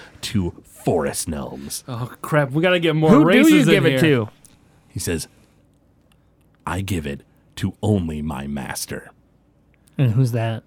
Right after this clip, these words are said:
Speaker 2: Oh, Glacrin?
Speaker 1: And he just sort of smirks and he doesn't answer.
Speaker 2: Hmm. We hear you got a visit from him today.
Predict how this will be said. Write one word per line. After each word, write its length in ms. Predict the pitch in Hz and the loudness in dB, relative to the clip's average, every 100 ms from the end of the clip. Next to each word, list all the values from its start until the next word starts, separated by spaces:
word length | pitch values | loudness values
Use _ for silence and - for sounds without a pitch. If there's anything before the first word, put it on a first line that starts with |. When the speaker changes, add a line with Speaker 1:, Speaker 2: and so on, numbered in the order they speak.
| - | -8
Speaker 2:
Oh, 200 | 180 143 | -6 -4
Glacrin? 560 | 127 143 160 233 269 - _ _ _ _ _ _ _ _ _ _ _ _ _ _ | -2 -2 0 -2 -2 -6 _ _ _ _ _ _ _ _ _ _ _ _ _ _
Speaker 1:
And 100 | 131 | 2
he 60 | 151 | 4
just 180 | 139 - | 2 2
sort 160 | 127 | 2
of 80 | 107 | 2
smirks 400 | - 101 76 - | 0 0 0 -4
and 60 | 98 | -2
he 40 | |
doesn't 260 | 92 82 76 | 0 -2 -6
answer. 320 | 71 - - | -8 -12 -14
Speaker 2:
Hmm. 420 | 143 120 104 82 - _ _ _ _ _ _ _ - | -14 -14 -14 -16 -20 _ _ _ _ _ _ _ -10
We 80 | 143 | -2
hear 120 | 160 | 0
you 140 | 156 | 0
got 280 | 143 147 135 _ _ 131 | 0 -2 -4 _ _ -4
a 60 | |
visit 320 | 131 233 294 - | 0 0 -2 -4
from 180 | 131 | -4
him 120 | 120 117 | -2 -6
today. 400 | 113 98 95 | -10 -10 -14